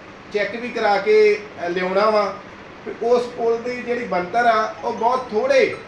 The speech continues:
ਮੀਟਰਾਂ ਦੇ ਵਿੱਚ ਆ। ਉਸੇ ਤਰੀਕੇ ਦੇ ਨਾਲ ਹੀ ਮੈਂ ਚਾਹੁੰਦਾ, ਜੇ ਗੁਰੂ ਨਾਨਕਪੁਰੇ ਦਾ ਫਲਾਈਓਵਰ ਜਦੋਂ ਬਣਨਾ ਹੈ,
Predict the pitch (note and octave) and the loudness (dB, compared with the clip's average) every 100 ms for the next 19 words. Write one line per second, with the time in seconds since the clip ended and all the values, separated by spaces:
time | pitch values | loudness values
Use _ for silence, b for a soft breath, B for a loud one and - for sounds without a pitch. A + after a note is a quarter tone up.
0 | - F#3 G3+ G#3+ A#3 A#3 A3 G3 F#3+ D3+ | -4 -2 -2 0 2 2 2 2 2 -2
1 | - - - - - A3 A3+ C#4 C4+ B3+ | -2 -8 -18 -16 -6 -4 -2 -4 -4 -6
2 | G#3+ B3 B3+ B3 B3 B3 A#3+ A#3 A3 G#3+ | -4 -2 0 2 2 2 0 0 0 0
3 | A#3 A#3 A3+ - - - G#3+ G#3+ F#3+ F#3+ | 4 4 2 -6 -16 -2 0 0 0 2
4 | G3+ A3 A3+ A3+ A#3 A#3 G3+ G3 G#3 A3+ | 0 -2 -4 0 2 2 2 2 2 0
5 | A3+ A3 G#3 A3 F#3 F3 F#3+ A3+ G3+ G3+ | -2 -2 -2 -2 0 0 2 2 2 0